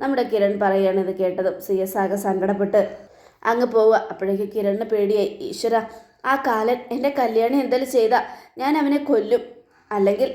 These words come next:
ഞാൻ അവൻ്റെ മോളെ കൊല്ലും. അവൻ്റെ മോൾക്ക് വേണ്ടിയാണല്ലോ അവൻ ഇതെല്ലാം ചെയ്യുന്നത്." സത്യങ്ങളൊക്കെ അറിയേണ്ട സമയമായി. ആ സരയു എല്ലാ സത്യങ്ങളും അറിയണം. അവളുടെ അമ്മ ആ താര എന്ന് പറയുന്ന സ്ത്രീയാണെന്ന് വരെയുള്ള കാര്യം അവൾ അറിയണം. എന്നാലേ അവളുടെ ഈ അഹങ്കാരം അങ്ങ് അവസാനിക്കൂ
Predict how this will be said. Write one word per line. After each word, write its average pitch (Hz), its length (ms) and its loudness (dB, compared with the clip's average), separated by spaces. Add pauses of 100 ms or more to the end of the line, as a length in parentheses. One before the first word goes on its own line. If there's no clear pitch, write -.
(120)
ഞാൻ 240 260 0
അവൻ്റെ 233 360 2
മോളെ 247 340 2
കൊല്ലും. 254 360 2 (340)
അവൻ്റെ 190 260 -4
മോൾക്ക് 220 400 0
വേണ്ടിയാണല്ലോ 269 640 2 (120)
അവൻ 240 200 -6
ഇതെല്ലാം 254 400 -2
ചെയ്യുന്നത്." 247 520 0 (300)
സത്യങ്ങളൊക്കെ 233 600 0
അറിയേണ്ട 226 360 2
സമയമായി. 240 600 -2 (220)
ആ 208 100 -2
സരയു 220 420 2 (140)
എല്ലാ 247 220 0
സത്യങ്ങളും 254 500 2
അറിയണം. 226 300 2 (320)
അവളുടെ 269 300 0
അമ്മ 233 220 0 (180)
ആ 220 100 -4 (120)
താര 220 220 2
എന്ന് 254 200 2
പറയുന്ന 233 320 2
സ്ത്രീയാണെന്ന് 247 600 2
വരെയുള്ള 240 300 2
കാര്യം 240 360 2 (120)
അവൾ 240 180 0
അറിയണം. 226 380 0 (340)
എന്നാലേ 285 540 0
അവളുടെ 214 280 0
ഈ 254 80 4
അഹങ്കാരം 233 520 0
അങ്ങ് 262 160 0
അവസാനിക്കൂ 220 580 0